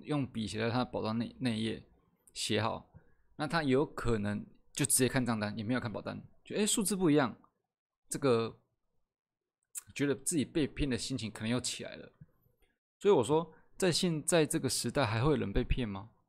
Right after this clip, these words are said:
如果说一切都是，呃，业务都是正直的，然后客户也没有懒得了解商品，这个状态下我是觉得不太可能啊。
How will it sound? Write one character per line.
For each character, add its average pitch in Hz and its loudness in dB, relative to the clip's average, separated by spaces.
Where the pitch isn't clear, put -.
如 156 -2
果 143 2
说 143 0
一 135 0
切 147 0
都 127 0
是， 123 -4
呃， 120 0
业 147 2
务 139 4
都 135 2
是 135 -2
正 123 2
直 - -8
的， - -8
然 104 -6
后 127 2
客 143 0
户 147 4
也 117 4
没 110 0
有 123 2
懒 107 0
得 107 -2
了 113 0
解 117 0
商 110 -2
品， 107 -10
这 - -4
个 185 2
状 170 -2
态 160 0
下 156 -2
我 123 0
是 139 -4
觉 127 -8
得 107 -6
不 110 -6
太 - -4
可 - -10
能 - -10
啊。 - -16